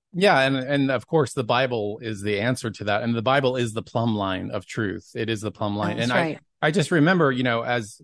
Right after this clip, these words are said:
Speaker 1: I've said on the show many times before, w-, before I became a Christian thirteen years ago, I, I lived in a postmodern world, and I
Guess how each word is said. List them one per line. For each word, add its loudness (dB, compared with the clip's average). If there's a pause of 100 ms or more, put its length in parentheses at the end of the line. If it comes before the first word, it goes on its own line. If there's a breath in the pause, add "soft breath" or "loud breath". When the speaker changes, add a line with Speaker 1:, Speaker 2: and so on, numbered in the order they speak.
Speaker 1:
I've -2
said 0
on 0
the -2
show -2
many -4
times -4
before, 0
w-, -6
before 2
I 2 (360)
became -2
a -4
Christian 0 (140)
thirteen -2
years 0
ago, -2 (720 soft breath)
I, 2
I 2
lived 2
in 2
a 2
postmodern -2
world, -6
and 0
I 0